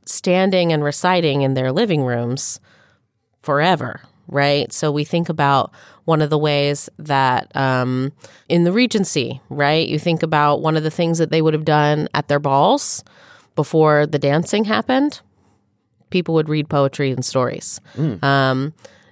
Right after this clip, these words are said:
Speaker 1: if you think about some of the things that, like, a, a court jester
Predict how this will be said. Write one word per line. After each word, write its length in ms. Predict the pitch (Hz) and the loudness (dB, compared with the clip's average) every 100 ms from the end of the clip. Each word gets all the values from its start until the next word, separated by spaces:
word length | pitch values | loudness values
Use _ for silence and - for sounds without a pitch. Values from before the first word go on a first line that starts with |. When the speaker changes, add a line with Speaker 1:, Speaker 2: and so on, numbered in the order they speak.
| - | -6
Speaker 1:
if 160 | 156 156 | -6 -2
you 560 | 175 160 156 151 143 - | 2 4 4 4 2 0
think 200 | 180 165 | 0 0
about 540 | 160 147 143 135 - | 0 2 2 2 -4
some 200 | - 165 | -4 0
of 80 | 156 | 2
the 60 | 151 | 0
things 340 | 170 156 151 | 0 0 0
that, 240 | 143 135 | -2 -2
like, 340 | 143 135 123 - - _ _ _ - | -2 -2 -4 -8 -20 _ _ _ -4
a, 520 | 139 135 135 135 135 - - - | 0 2 2 0 -4 -10 -20 -8
a 80 | 131 | -6
court 320 | - 143 - | -2 -2 0
jester 540 | 135 147 - 202 233 | 0 0 0 0 0